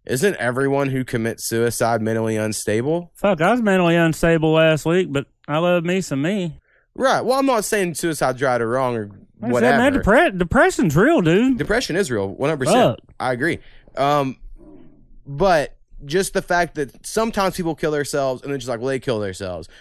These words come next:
Speaker 1: But then other times people kill themselves and like, well, they were mentally unstable. Like, oh, they were bipolar. Oh, they were the, they, you know, they had some,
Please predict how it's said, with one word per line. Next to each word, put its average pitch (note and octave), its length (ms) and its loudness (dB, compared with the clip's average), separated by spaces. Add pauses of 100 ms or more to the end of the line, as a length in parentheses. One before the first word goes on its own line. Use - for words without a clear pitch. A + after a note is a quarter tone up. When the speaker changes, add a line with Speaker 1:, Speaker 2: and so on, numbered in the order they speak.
Speaker 1:
But C3 100 -6
then C3 120 0
other E3+ 200 0
times C3+ 260 -4
people A#2+ 200 -6
kill B2 120 -4
themselves A2+ 280 -4
and A#2+ 100 -6
like, A2 160 -6 (300)
well, C#3 100 -4
they E3+ 140 2
were E3+ 80 0
mentally D3 360 -2
unstable. G#2+ 420 -6
Like, F#2+ 140 -10
oh, C#3+ 140 -4
they C#3+ 140 -2
were D3 140 0
bipolar. A2 600 -4
Oh, B2 140 -2
they A#2 120 -2
were G#2+ 140 -4
the, G#2 260 -8
they, C#3 120 -4
you D#3 60 0
know, D3+ 100 -2
they D#3+ 100 0
had D3+ 120 -4
some, D3 300 -6